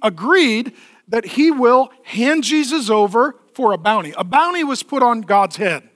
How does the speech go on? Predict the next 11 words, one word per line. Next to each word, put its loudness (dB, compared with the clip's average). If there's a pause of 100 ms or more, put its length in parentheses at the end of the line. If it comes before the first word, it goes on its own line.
(960)
And -8
Judas 0
could -4
either 2
have 0
a -6
relationship -2
with -6
Jesus -4
or -2
money. -4